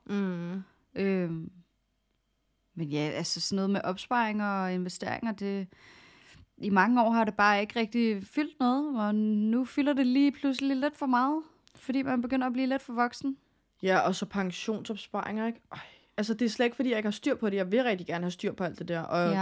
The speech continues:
Speaker 1: der er der også styr, jeg er bevidst omkring alting.
Speaker 2: Ja.
Speaker 1: Men når du er freelancer, ikke? That's a thing. Altså, du skifter jo produktionsselskaber, du skifter arbejde hver anden måned.
Speaker 2: Mm.
Speaker 1: Og på hvert af de her jobs, der er der forskellige pensionsselskaber. Hvor meget pension kan du nå opspare på to og en halv måned?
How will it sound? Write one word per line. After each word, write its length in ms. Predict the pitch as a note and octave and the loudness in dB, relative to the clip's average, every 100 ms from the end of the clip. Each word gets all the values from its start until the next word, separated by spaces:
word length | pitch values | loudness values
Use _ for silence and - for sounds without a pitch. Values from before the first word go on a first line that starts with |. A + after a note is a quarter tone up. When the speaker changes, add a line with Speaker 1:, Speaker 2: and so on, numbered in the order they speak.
| F#3 | 2
Speaker 1:
der 60 | |
er 220 | D#3+ F#3+ | 4 4
der 60 | G#3 | 4
også 160 | G3 G3 | 2 0
styr, 200 | - A#2 | -6 0
jeg 140 | G3 | 2
er 40 | |
bevidst 460 | D#3+ E3+ E3 A#3+ - | 2 0 0 -2 0
omkring 380 | A3 G3 F#3 B2+ | -4 -2 -4 -4
alting. 420 | E3 - E3+ D#3+ _ - | -6 -6 -8 -8 _ -6
Speaker 2:
Ja. 160 | G#3 F#3 | 0 2
Speaker 1:
Men 120 | G#3 | 4
når 120 | F3+ | 2
du 80 | E3+ | 0
er 40 | |
freelancer, 720 | D#3+ - B3 C4+ C#4+ B3 A#3+ C#4 | -4 -2 2 4 4 2 0 -2
ikke? 140 | D4 D4 _ _ _ _ E3+ | -2 -6 _ _ _ _ 0
That's 300 | F#3 G#3+ - A3 | 2 2 0 -4
a 40 | - - G3 | -4 -4 0
thing. 320 | G3 A#3 A#3+ _ - | 2 0 -2 _ 0
Altså, 240 | F#3 F3+ | 2 2
du 180 | F#3+ A3 | -2 -2
skifter 520 | G#3 - B3 A#3+ C4 | -2 0 -2 2 4
jo 260 | A#3+ G3+ F#3 | 6 4 2
produktionsselskaber, 1120 | - G3+ G3 - B3+ A#3 B3 A#3 A#3 G#3 A3 | -2 -6 -4 -2 -2 0 -2 -2 -2 -2 -2
du 140 | G#3+ | -2
skifter 340 | F#3+ G3 F3+ F#3+ | -4 -4 0 2
arbejde 500 | G3 G3 G#3+ A#3+ G#3 | 4 4 6 2 2
hver 100 | G#3 - | -2 -2
anden 240 | - G3+ A3+ | 0 2 2
måned. 440 | A#3+ F#3+ F#3 G#3 | 2 2 2 2
Speaker 2:
Mm. 380 | G#3+ G#3+ G3 F#3 | 6 6 6 6
Speaker 1:
Og 100 | F#3 | 6
på 80 | F3+ | 4
hvert 300 | G3 A#3 A3+ | 6 6 6
af 80 | A3 | 2
de 100 | G#3+ | 2
her 80 | F#3+ - | 2 2
jobs, 180 | G3 - | 0 2
der 60 | |
er 40 | G#3 | 0
der 60 | |
forskellige 380 | G3+ - A3 G#3+ | 0 -4 -4 -2
pensionsselskaber. 960 | G#3 F3 - F#3+ G#3+ G3+ - E3+ E3+ F3 - - | -2 -2 -4 -6 -4 -4 -4 -6 -6 -8 -12 -10
Hvor 100 | - | -4
meget 240 | G3 F#3+ A#3 | 2 2 2
pension 360 | A3 G#3 G#3+ | 0 -2 -4
kan 100 | G#3+ | -2
du 60 | G3+ | 0
nå 80 | G3+ | 0
opspare 380 | G3+ - G#3 | 0 -2 -4
på 60 | - | -4
to 120 | - G#3+ | -6 -4
og 60 | |
en 60 | G#3 | -2
halv 180 | G3+ F#3 | -2 -2
måned? 340 | F3 E3+ F#3+ | -2 -2 -4